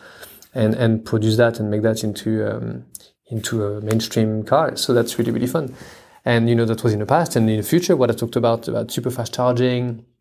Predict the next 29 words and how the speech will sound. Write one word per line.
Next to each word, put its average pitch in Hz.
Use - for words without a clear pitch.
removing 120
the 110
brakes, 127
this 190
will 120
happen -
at -
some 123
point 127
in -
road -
cars. -
Um, 69
and 127
that's, 127
that's -
what's 135
fun. 196
We 113
are 107
basically 113
a, 110
a 131
very 120
extreme, 120
very 113
harsh -
test 110
bed 110